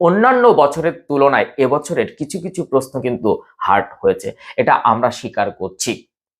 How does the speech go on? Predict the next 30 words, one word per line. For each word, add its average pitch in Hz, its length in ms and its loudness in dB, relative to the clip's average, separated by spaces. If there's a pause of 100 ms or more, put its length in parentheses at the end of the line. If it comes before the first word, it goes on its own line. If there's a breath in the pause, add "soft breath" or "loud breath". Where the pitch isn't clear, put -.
(200)
এটা 160 460 2 (240)
তাই 156 540 6 (280 loud breath)
তোমাদের 190 420 4
এই, 254 600 2 (220 loud breath)
আহ, - 240 0
প্রশ্নগুলো 196 680 4
তোমাদের 143 400 2
মনে 120 220 0
এখন 117 320 -2
গেঁথে 107 260 -8
রয়েছে 98 340 -4
যে, 120 220 0 (180 soft breath)
"স্যার, 175 200 4
এবার 160 300 4
যেহেতু 180 300 -2
প্রশ্ন 165 520 0
কিছু - 260 -16
কিছু 156 200 -10
সাবজেক্টে 139 680 -2
একটু 160 360 0
কঠিন 143 300 2
হয়েছে, 127 520 2 (320)
তাহলে 143 300 2
কি 160 120 0
একটু 151 200 0
বিবেচনার 123 600 2
চোখে 151 200 -4
খাতা 131 260 -4
দেখা 123 260 -2
হবে?" 147 400 2